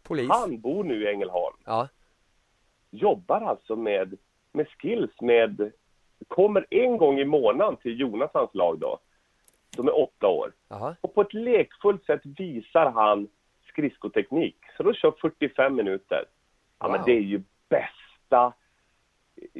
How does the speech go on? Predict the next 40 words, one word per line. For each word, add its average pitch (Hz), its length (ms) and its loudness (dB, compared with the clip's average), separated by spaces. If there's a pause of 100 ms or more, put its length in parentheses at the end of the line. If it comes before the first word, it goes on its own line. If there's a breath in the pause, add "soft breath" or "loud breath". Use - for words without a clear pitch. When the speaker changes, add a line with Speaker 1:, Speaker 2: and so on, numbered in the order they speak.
(140)
Speaker 2:
Jag 123 200 4
är 120 40 4
lyrisk. 113 500 0
Jag 113 80 4
vill 135 120 -4
ju 120 60 -4
krama 120 500 2
honom 110 320 -4 (280)
fyra 110 300 -4
Speaker 1:
<laughs> 104 40 -6
Speaker 2:
gånger 104 260 -2
varje 104 300 2
gång 107 120 -6
han 104 80 -4
har 101 80 -4
varit 101 280 -6
där. 120 320 -4 (100)
Speaker 1:
Ja. 123 220 -2 (260)
Speaker 2:
För, 101 120 -10 (580)
för 208 120 -2
att 208 140 -4
han 196 140 -6
visar 190 360 -8 (140)
enkla 208 680 -2
saker 160 560 -4
som 156 160 -6
gör 165 320 -2
att 135 180 -4 (720)
det, 135 180 -2
det 139 160 -4
här 147 180 4
du 175 140 -12
ser - 220 -4
på - 140 -12
McDavid 151 760 -6
och 120 120 -2
Nylander, 135 600 -4
det 127 160 -6
de 139 200 -8
gör, 123 440 0